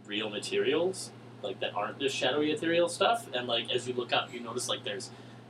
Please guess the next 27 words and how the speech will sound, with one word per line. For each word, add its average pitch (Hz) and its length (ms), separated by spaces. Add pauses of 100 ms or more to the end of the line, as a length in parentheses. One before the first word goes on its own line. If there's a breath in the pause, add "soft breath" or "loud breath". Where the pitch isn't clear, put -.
(220)
a - 60
couple - 320
walkways 110 520
between, 117 280
like, 107 140
a 104 40
building 110 340
up 98 160
above 104 280
yours 104 400
that, 101 180
like, 101 220 (560)
kind 110 160
of 98 100
goes 104 240
off, 101 300 (1300)
almost 117 320
like 113 100
it's, 110 180
like, 110 180 (240)
con-, 120 260
construction 110 500
scaffolding 113 560
going 107 220
around 101 320
to 117 120
another 101 380